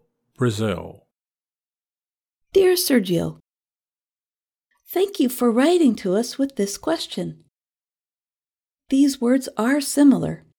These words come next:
Speaker 2: They both express the idea of staying away from something.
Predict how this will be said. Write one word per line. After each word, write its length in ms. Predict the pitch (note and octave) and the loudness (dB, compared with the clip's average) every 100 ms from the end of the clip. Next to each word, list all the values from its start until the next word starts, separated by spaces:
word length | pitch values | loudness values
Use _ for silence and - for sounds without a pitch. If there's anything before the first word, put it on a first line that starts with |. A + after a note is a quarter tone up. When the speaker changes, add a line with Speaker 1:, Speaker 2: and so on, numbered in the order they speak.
| _ _ _ _ _ _ _ _ _ _ _ _ _ _ | _ _ _ _ _ _ _ _ _ _ _ _ _ _
Speaker 2:
They 100 | C4+ | 0
both 420 | C4+ - F4+ A4 - | 0 2 2 2 -2
express 500 | B3+ - - G3 G3 | -8 -6 -4 -4 -4
the 180 | - F#3 | -2 -2
idea 440 | F3 E3 E3+ G3 | 0 0 0 -2
of 120 | F#3 - | -4 -6
staying 400 | - A#3+ B3 G3 | 0 4 4 4
away 260 | E3+ G#3 | 0 0
from 240 | G#3 E3 D#3+ | -2 -6 -8
something. 560 | - D#3 D#3 C#3+ D3 | -6 -8 -8 -10 -10